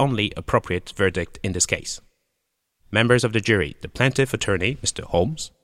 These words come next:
explained in his opening statement that, uh, Mister Hydrogen does not have what it takes to become cost-efficient and transformative for many sectors across industries and thus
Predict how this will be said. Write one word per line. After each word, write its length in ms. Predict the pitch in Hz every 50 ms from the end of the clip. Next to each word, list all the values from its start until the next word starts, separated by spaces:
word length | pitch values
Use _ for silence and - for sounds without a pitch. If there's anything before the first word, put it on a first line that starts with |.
| _ _ _ _ _ - -
explained 640 | - - - - 104 101 113 131 151 156 151 - - - _ _ -
in 80 | 87
his 180 | - 107 92 -
opening 360 | 104 110 - 113 101 95 90
statement 540 | - - - 113 - - 78 85 95 - - -
that, 340 | - 95 92 - - - -
uh, 100 | 92 95
Mister 380 | 92 92 95 - - - 98 95
Hydrogen 600 | - - 113 120 - 95 - 107 113 135 131 -
does 160 | - 113 110
not 180 | - 113 110 -
have 360 | - - 98 95 92 92 - - -
what 140 | 92 87 85
it 100 | - -
takes 340 | - 95 82 - - -
to 220 | - - - - -
become 320 | 95 90 - 98 87 82
cost-efficient 840 | 85 - - 87 - - 95 - - 92 - - 82 104 - - - - -
and 180 | 98 95 95 90
transformative 720 | - 104 92 - - - 107 98 92 - - 78 78 -
for 220 | - - 98 87
many 260 | 82 90 87 85 80 76
sectors 540 | - - 104 - - - - 78 - - - - - - - - -
across 320 | - - - 87 - -
industries 580 | 107 95 92 85 - - - 87 85 87 - -
and 180 | - - 98
thus 460 | - 113 - - - - - - -